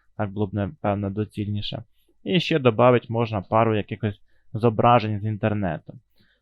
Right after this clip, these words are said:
Повернулись до пошукової системи і шукаємо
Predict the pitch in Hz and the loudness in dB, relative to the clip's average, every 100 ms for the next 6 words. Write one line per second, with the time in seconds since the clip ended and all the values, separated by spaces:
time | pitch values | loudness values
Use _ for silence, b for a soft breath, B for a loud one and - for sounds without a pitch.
0 | _ - 123 123 123 117 107 101 110 110 | _ -2 2 4 4 0 -2 -2 0 0
1 | - - 113 - 127 151 - 190 - 196 | -2 -10 -8 -4 -2 -4 -6 -10 -6 -4
2 | 185 156 - 143 120 104 113 113 113 110 | -2 -4 -4 -6 -6 -4 0 0 0 -2